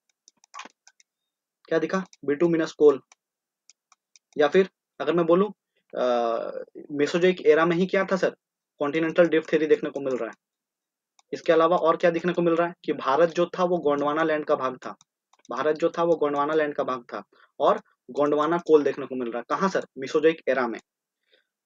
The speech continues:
ठीक है। सर ट्राइएसिक, ट्राइएसिक पीरियड में क्या देखने को मिल रहा था, क्या था? कॉन्टिनेंटल ड्रिफ्ट थ्योरी। तो जुरासिक में क्या देखने को मिला था?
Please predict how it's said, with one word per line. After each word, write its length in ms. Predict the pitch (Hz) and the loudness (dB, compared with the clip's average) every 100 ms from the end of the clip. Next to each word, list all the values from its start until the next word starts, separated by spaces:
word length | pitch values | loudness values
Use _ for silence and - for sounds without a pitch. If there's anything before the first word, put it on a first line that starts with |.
| _ - | _ -8
ठीक 140 | 147 | 0
है। 160 | 208 180 _ _ _ _ _ _ _ _ _ - | 0 0 _ _ _ _ _ _ _ _ _ 0
सर 60 | |
ट्राइएसिक, 760 | 190 - 156 170 214 185 - 202 - - - | 0 2 6 8 6 2 2 -6 -8 -18 0
ट्राइएसिक 600 | 160 190 196 180 - - - | 2 4 2 -2 -2 -6 0
पीरियड 300 | 170 208 214 | 6 6 6
में 140 | 208 | 4
क्या 140 | 208 | 4
देखने 240 | 196 190 190 | 4 4 2
को 120 | 190 | 2
मिल 140 | 185 | 2
रहा 120 | 180 175 | 2 0
था, 200 | 185 185 - | -2 -8 -2
क्या 180 | 185 185 - _ _ _ _ 175 | 0 0 -4 _ _ _ _ -2
था? 160 | 185 - _ _ _ | -2 -4 _ _ _
कॉन्टिनेंटल 460 | 151 151 165 160 170 | -4 0 0 2 4
ड्रिफ्ट 240 | 143 - | 4 2
थ्योरी। 160 | 127 117 - _ _ _ - | -4 -8 -12 _ _ _ -8
तो 60 | |
जुरासिक 540 | 196 151 156 151 - 202 | -4 0 2 2 0 0
में 140 | 190 | 0
क्या 120 | 190 | 2
देखने 220 | 185 185 180 | 0 0 -2
को 80 | |
मिला 200 | 180 180 | 0 0
था? 180 | 180 202 | -2 -6